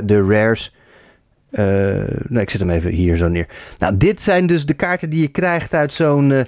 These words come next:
serie één Fortnite Value Pack. Er zitten er dus twintig in. Ehm, hier zitten drie ra-, oh, wacht even, kan ik ook nog lezen, zie ik nu pas. Drie rares in every pack. Dus in elk pak van deze twintig, eh, kaarten heeft drie rares.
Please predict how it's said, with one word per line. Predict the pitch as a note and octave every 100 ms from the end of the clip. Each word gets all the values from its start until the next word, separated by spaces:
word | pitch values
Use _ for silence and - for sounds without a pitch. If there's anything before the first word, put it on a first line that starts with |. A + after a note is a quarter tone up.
| - - -
serie | - - F#3+ F3 E3
één | E3+ E3 D#3 C3+
Fortnite | - - F3+ D#3+ C#3+ B2 A#2+
Value | F2 D3 F3 B2
Pack. | - C3
Er | D#3+
zitten | E3+
er | F3
dus | D#3 C#3
twintig | - G#3 G#3+ F#3
in. | F3+ A3+ - _ _ _ _ _ _ -
Ehm, | D#3+ E3 E3 E3 E3 D3 - - - -
hier | F3
zitten | E3+ D3+ A#2
drie | B2+ G#3+ A3
ra-, | E3 F#3 - - - A#2+
oh, | B2+
wacht | - A2 G2
even, | E2+ G2
kan | G#2+
ik | G#2
ook | G#2
nog | G2
lezen, | G2+ F#2+
zie | -
ik | G2
nu | A2
pas. | G2+ A#2 - - - -
Drie | B2 C3+ G#3+ F#3+
rares | C#3 F3 F#3+ D3
in | C#3+
every | C#3+ G3 D#3+ D3
pack. | F#3+
Dus | D3+ C#3
in | D#3+
elk | D#3+ G3 -
pak | G#3+ -
van | - E3+ D#3+
deze | D3 C#3+ C#3
twintig, | E3 E3 D3+ A2 A#2+
eh, | C#3+
kaarten | C#3+ C3 C3+ A#2+
heeft | B2 A2+ A#2
drie | D3+ G3
rares. | F3+ F#3+ G3+ -